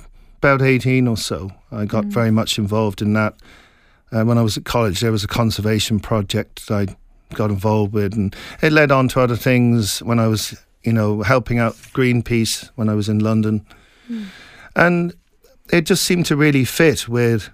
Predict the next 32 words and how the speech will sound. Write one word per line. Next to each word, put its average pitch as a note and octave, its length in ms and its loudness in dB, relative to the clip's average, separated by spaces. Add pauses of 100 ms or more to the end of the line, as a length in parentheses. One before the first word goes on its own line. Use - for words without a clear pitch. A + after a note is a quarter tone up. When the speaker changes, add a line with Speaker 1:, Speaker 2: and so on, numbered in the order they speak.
(140)
Speaker 1:
my A2+ 400 0
ethos. A2 720 -2 (440)
Um, G#2 500 0 (340)
not F3+ 180 4
that D3 100 2
I've B2+ 100 0
got A#2+ 160 0
anything A2+ 380 2
against B2 420 0
Christianity, A2+ 720 -2
but A#2 160 0
I B2 100 2
just B2 320 -4
thought C3 300 -2 (260)
something C#3 360 0
less - 460 0 (460)
formalized, A#2 920 2
you A2+ 200 -2
know, A2 340 0
uh, A2+ 280 0
you C3+ 160 -2
know, G#2+ 140 0
it - 140 -2
is C3 140 0
quite A#2+ 360 0
sort - 220 -6
of A2 80 -4
rigid. G#2+ 360 0 (540)
Uh, G2 300 -2 (920)
and D#3+ 220 4
so, D3+ 460 4 (240)
um, C3+ 380 0